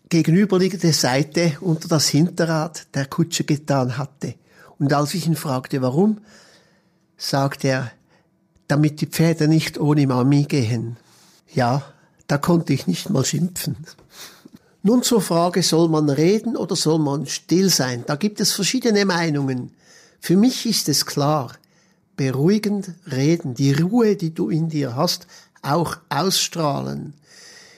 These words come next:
Ich war in einer Probe bei Zirkus Knie, habe zugeschaut.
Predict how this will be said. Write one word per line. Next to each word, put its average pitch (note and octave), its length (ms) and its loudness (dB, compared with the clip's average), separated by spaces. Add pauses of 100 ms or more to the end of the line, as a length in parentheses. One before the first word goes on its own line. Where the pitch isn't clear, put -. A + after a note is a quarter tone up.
Ich F3+ 200 -2
war A3+ 240 2
in A3 120 2
einer F3 200 4
Probe A3+ 460 2
bei F#3 160 -2
Zirkus G3+ 500 -2
Knie, A#3+ 300 2
habe E3 260 -2
zugeschaut. G#3+ 800 0